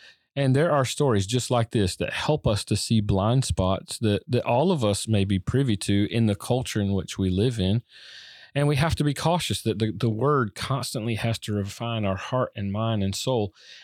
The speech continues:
And there's so much that we can learn from history. Two of the things out of many, many points that I teach my students we can learn from history are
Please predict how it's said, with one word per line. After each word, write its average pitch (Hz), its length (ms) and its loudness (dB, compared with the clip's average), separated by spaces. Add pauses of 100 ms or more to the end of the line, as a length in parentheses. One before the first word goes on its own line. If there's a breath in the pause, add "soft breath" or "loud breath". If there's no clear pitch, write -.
(100)
And 139 80 0
there's 127 120 0
so 180 280 0
much 160 220 0
that 135 120 0
we 135 80 2
can 123 160 0
learn 123 180 2
from 104 160 0
history. 95 400 0
Two 151 200 0
of 156 60 2
the 120 60 2
things 107 460 0 (360 loud breath)
out 113 120 2
of 107 100 4
many, 120 220 4
many 113 180 4
points 104 380 0
that 101 120 2
I 92 80 4
teach - 300 -4
my 101 120 0
students 95 420 -2
we 101 100 0
can 92 160 0
learn 95 200 2
from 90 180 -4
history 98 440 0
are 98 240 2